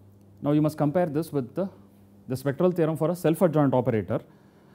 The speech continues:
where the underlying inner product space was not assumed to be complex. Okay?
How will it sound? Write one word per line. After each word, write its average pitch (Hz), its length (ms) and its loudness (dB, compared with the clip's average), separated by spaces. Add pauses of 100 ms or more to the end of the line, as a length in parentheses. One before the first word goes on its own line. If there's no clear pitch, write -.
(120)
where 175 480 2
the 160 400 -2
underlying 175 400 2
inner 170 160 2
product 160 320 0
space - 460 -6 (260)
was 147 180 -2
not 180 160 0
assumed 165 380 0
to 151 80 0
be 143 360 -2
complex. - 600 -6 (1400)
Okay? 131 260 -2